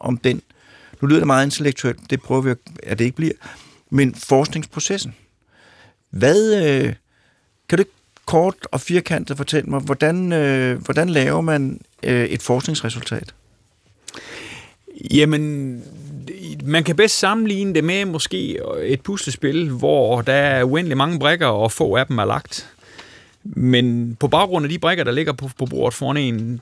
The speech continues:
Speaker 2: der ser man jo typisk et mønster, eller nogen foreslår, der er et mønster i,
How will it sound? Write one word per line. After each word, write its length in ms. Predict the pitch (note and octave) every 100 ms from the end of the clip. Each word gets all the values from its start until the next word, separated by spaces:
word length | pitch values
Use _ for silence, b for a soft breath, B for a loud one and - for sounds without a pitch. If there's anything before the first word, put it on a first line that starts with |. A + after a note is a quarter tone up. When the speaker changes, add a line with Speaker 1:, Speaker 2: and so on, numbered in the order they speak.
| -
Speaker 2:
der 420 | D#3+ E3+ C#3 G2 E2 -
ser 260 | - - C#3
man 160 | B2
jo 60 | A#2
typisk 340 | - F3 D3+
et 60 | A#2+
mønster, 380 | D3+ F#3+ - -
eller 140 | F#2+
nogen 200 | A2+ D#3
foreslår, 460 | - C#3 D3 - A2
der 100 | F2
er 100 | -
et 100 | A2
mønster 400 | C#3 - - C#2
i, 220 | D2+